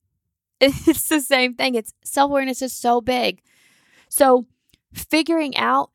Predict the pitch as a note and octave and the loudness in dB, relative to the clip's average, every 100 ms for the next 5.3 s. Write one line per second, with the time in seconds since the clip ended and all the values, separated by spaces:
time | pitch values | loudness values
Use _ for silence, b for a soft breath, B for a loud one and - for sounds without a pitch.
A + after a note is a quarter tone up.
0 | _ _ - - A#3+ B3 A3+ A#3+ B3 A#3 | _ _ -8 4 4 4 0 -4 -2 2
1 | G#3+ G#3 - G#3 G3+ A3+ A#3+ - - - | 2 0 -8 -4 0 2 0 -4 -14 -16
2 | _ _ _ _ _ _ _ _ _ A#3 | _ _ _ _ _ _ _ _ _ -4
3 | A3 C4+ - - D#4+ F#4 D#4 A#3 D4 C4+ | 2 0 0 2 2 4 0 0 2 2
4 | C#4+ C4+ B3 - A#3 A#3 - G#3 - A3+ | 2 -4 -6 -2 -2 -2 -8 -10 -6 -4
5 | F3+ - - | -4 -6 -18